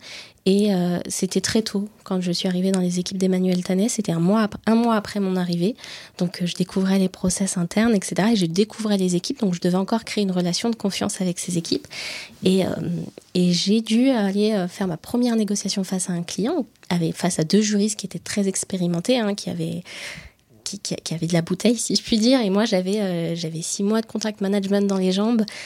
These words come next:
Euh, et puis, j'accompagnais le, le, le manager,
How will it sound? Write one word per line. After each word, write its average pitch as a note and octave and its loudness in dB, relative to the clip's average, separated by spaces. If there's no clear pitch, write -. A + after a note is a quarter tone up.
Euh, F3+ 0
et F3 -2
puis, - 0
j'accompagnais F#3 2
le, E3+ 2
le, D#3 -2
le D#3 -4
manager, F3+ 2